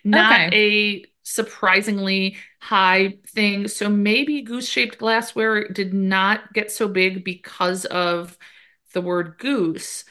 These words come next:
Speaker 2: Maybe because
Speaker 1: Maybe
Speaker 2: it's,
Speaker 1: it's
Speaker 2: like,
Speaker 1: about glassware.
Speaker 2: Oh.
Speaker 1: No.
Speaker 2: <laughs> Yeah. I was, I was gonna say maybe 'cause it's, like, one of the most famous and best X-Files <laughs> episodes.
Speaker 1: Maybe,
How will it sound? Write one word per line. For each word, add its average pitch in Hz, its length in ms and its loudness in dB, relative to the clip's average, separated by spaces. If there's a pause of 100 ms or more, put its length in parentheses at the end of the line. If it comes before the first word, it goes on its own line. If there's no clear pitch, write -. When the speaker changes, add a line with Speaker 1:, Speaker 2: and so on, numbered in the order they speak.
(140)
Speaker 2:
Maybe 185 320 4
because 185 200 2
Speaker 1:
Maybe 185 120 2 (100)
Speaker 2:
it's, 185 80 -2
Speaker 1:
it's - 40 -12
Speaker 2:
like, 170 140 2
Speaker 1:
about 190 300 -2
glassware. 185 840 -4 (640)
Speaker 2:
Oh. 220 180 0 (160)
Speaker 1:
No. - 260 0
Speaker 2:
<laughs> 330 60 4 (640)
Yeah. 311 240 2 (320)
I 269 200 2
was, 349 220 2
I 294 180 6
was 190 140 0
gonna 247 140 2
say 233 100 2
maybe 214 280 2
'cause 254 180 0
it's, 226 160 -4
like, 196 280 -2
one 170 320 -4
of 175 100 0
the 196 60 0
most 185 400 -2
famous 180 440 0
and 208 180 0
best 196 300 0
X-Files 170 640 0
<laughs> - 0 -
episodes. 214 920 -2 (240)
Speaker 1:
Maybe, 403 300 2